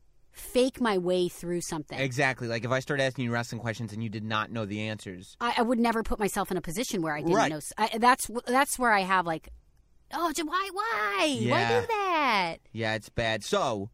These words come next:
Speaker 2: I'm happy for two different reasons that Kevin Owens blocked her, and I'm even more <laughs> happy 'cause I don't know if you've seen this, but as of this recording, both Big E and Kofi Kingston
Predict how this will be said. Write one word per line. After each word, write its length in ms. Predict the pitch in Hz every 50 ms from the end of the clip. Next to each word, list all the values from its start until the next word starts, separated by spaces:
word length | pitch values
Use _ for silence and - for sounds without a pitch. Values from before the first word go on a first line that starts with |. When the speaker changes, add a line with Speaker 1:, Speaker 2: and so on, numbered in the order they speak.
| _ _ _ _ _ _ _ _ _ _ _ _ _ _ _ _ _ _ _ _ -
Speaker 2:
I'm 140 | 120 131 135
happy 340 | 147 143 147 143 147 139
for 200 | 123 - 131 120 110 - - - - - - _
two 180 | - - 180 160
different 280 | 131 117 - 117 85 80
reasons 420 | 101 107 98 87 - 98 95 -
that 120 | - 104
Kevin 260 | - 120 113 107 107 107
Owens 200 | 104 107 101 -
blocked 320 | - 110 107 104 101 -
her, 160 | 107 110 107 -
and 280 | - 135 156 165 151 131
I'm 100 | 131 156
even 200 | 156 156 147 139
more 200 | 143 160 185 180
<laughs> 120 | 127 -
happy 160 | 123 113 117 120
'cause 100 | 131 123
I 40 | 143
don't 60 | 147
know 80 | 160 160
if 60 | 143 131
you've 120 | 131 123
seen 220 | - - 143 143 135
this, 280 | 117 95 - 104 - - - - _ _ _ _ -
but 120 | 135 131
as 260 | 127 135 151 156 151 156
of 140 | 143 127
this 220 | 139 160 156 - -
recording, 540 | 135 117 - 151 143 139 127 110 - - 113 - _ _ _ _ _ - - _ _ - _ _ _ _ _ _ _ -
both 280 | 123 117 143 143 147 123 113 107
Big 220 | 143 147 151 143
E 300 | 143 143 147 151 151 151 _ - - _ -
and 260 | - 123 135 139 139 123
Kofi 380 | - 139 135 131 - 131 120 110
Kingston 540 | - 127 117 107 - - - 87 - 92